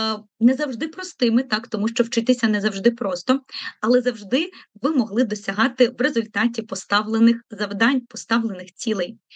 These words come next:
Тож використовуйте маршрутні карти, складайте їх для себе, складайте їх зі своїми учнями, і я впевнена, так, що це стане для вас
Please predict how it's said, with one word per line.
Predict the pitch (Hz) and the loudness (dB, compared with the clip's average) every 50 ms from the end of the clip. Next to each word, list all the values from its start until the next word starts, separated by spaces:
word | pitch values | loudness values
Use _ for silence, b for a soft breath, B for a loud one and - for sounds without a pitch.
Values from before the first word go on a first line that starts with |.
| B B B B _ _ | B B B B _ _
Тож | - 262 285 392 392 - - - - _ | 0 0 0 0 -2 -6 -8 -10 -8 _
використовуйте | 220 - 302 285 277 269 262 - - 247 226 196 185 190 - 190 | -2 0 2 2 2 2 0 0 0 0 0 0 -4 -8 -10 -10
маршрутні | 185 196 196 - - 214 220 214 - - | -8 -8 -8 -2 -2 -2 -2 -2 -4 -6
карти, | 185 - 202 254 302 - 254 | -2 0 0 0 2 0 -2
складайте | 233 - - 214 220 214 277 294 - - 208 | -4 -2 -2 0 0 2 0 0 -2 -6 -10
їх | 175 160 208 233 | -10 -10 -12 -6
для | - 185 180 | -4 -4 -4
себе, | - - 240 302 285 240 226 233 - _ b b b b | 0 0 2 4 4 2 2 0 -6 _ b b b b
складайте | _ _ 247 233 285 370 359 - 233 | _ _ -2 -2 -2 -2 -2 -4 -6
їх | 214 196 | -6 -4
зі | 190 208 | -6 -10
своїми | 208 - 202 208 185 180 165 165 - - | -10 -6 -6 -6 -6 -6 -8 -10 -4 -2
учнями, | - 311 - - - 226 214 208 196 208 B B B _ _ _ | -2 0 0 2 2 2 2 0 -4 -10 B B B _ _ _
і | 254 262 254 233 233 208 | 2 2 2 2 -2 -8
я | 185 196 | -12 -12
впевнена, | 196 - _ - 202 277 339 339 285 247 202 | -12 -10 _ -4 -2 -2 0 4 4 4 4
так, | - - 226 233 - | 2 -2 -6 -6 -6
що | - - 226 233 262 | -6 -2 0 0 0
це | 262 - 208 | 0 -2 -6
стане | 208 202 - - 214 269 294 269 | -8 -6 -2 0 2 4 4 2
для | 196 170 175 170 | 0 0 -4 -4
вас | 160 185 233 247 | 0 0 0 -2